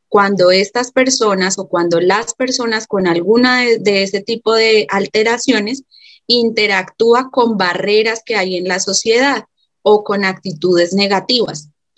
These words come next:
Entonces, el fisioterapeuta se va a encargar primero de trabajar la promoción de la salud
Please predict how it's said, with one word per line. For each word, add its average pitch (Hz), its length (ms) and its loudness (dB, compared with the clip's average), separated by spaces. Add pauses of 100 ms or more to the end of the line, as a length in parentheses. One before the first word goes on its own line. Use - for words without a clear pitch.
(140)
Entonces, 185 640 0
el 196 240 0
fisioterapeuta 254 1200 0 (120)
se 202 200 0
va 185 120 4
a 180 40 -2
encargar 180 600 -4 (280)
primero 254 640 0 (280)
de 196 520 0
trabajar 185 640 0
la 196 160 -2
promoción 214 640 -4
de 180 120 0
la 202 140 -2
salud 214 420 -2